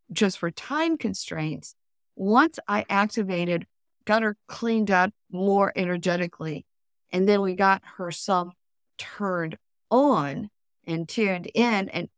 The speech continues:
activated in those additional D N A strands, they began to pop on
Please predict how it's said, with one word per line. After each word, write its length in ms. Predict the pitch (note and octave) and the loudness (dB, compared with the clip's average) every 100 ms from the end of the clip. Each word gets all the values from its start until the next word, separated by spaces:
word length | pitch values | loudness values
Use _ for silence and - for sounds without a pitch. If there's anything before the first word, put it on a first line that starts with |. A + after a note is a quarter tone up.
| - | -4
activated 760 | G3 A#3 C#4 F#3+ F3 E3+ C#3+ - | 0 0 -2 -4 0 0 -2 -4
in 280 | F#3 G3 G3 | 0 2 2
those 360 | F#3+ F3+ F3+ - _ _ _ | 2 2 0 -6 _ _ _
additional 880 | F#3+ F#3 G#3+ C4 - G#3 F3 E3 E3+ _ _ _ _ - | -4 0 2 4 2 -2 -2 -2 -4 _ _ _ _ -16
D 200 | E3+ A3+ | 0 4
N 140 | G3+ F3+ | 4 2
A 80 | E3 | -2
strands, 720 | - A3+ C4+ G#3+ D#3+ - - _ _ _ _ _ | -6 -4 -4 -2 -6 -8 -16 _ _ _ _ _
they 160 | G#3 G3+ | 0 0
began 400 | G#3 G3 B3+ D4 | 2 2 4 4
to 100 | C4 - | 2 -4
pop 340 | - A3 G3+ _ - | -2 0 0 _ 0
on 480 | F#3+ G3 E3 D3+ | 2 2 0 -4